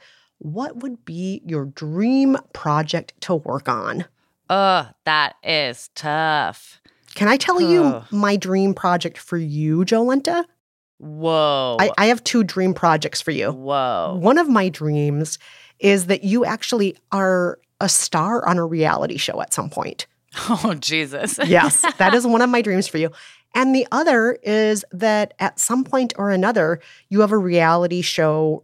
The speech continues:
Speaker 1: recap podcast or something along those
Speaker 2: Mm.
Speaker 1: lines. But, oh no,
Speaker 2: Someday.
Speaker 1: that's not answering Carla's question 'cause that's still podcasting.
Speaker 2: Yeah,
Speaker 1: Ugh,
Speaker 2: wait.
Speaker 1: Carla.
Speaker 2: Hold on.
Speaker 1: I'm
Speaker 2: Uh,
Speaker 1: sorry.
Speaker 2: let's just, what, what's a dream project?
Speaker 1: Yeah, that, that, that, that would be my dream project.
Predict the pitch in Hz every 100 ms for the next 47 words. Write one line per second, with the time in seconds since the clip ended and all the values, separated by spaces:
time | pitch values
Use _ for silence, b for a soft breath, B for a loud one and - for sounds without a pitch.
0 | - 160 175 151 170 - - 156 151 -
1 | 143 139 143 - - 151 185 151 151 151
2 | 151 147 147 160 156 156 160 175 - -
3 | - 135 262 320 349 339 311 349 330 311
4 | 330 294 302 311 294 - - 233 220 240
5 | - 269 - 262 - 190 175 151 120 143
6 | - 262 269 254 185 143 107 - - 220
7 | 226 196 160 226 196 143 113 76 _ b
8 | - 226 208 185 143 - 143 254 277 -
9 | 294 262 254 320 330 247 294 339 330 285
10 | 294 285 247 196 143 107 - 50 50 -
11 | - _ _ - 180 - 143 _ _ 220
12 | 185 202 233 262 - 208 262 220 202 196
13 | 170 156 147 139 151 - 151 147 -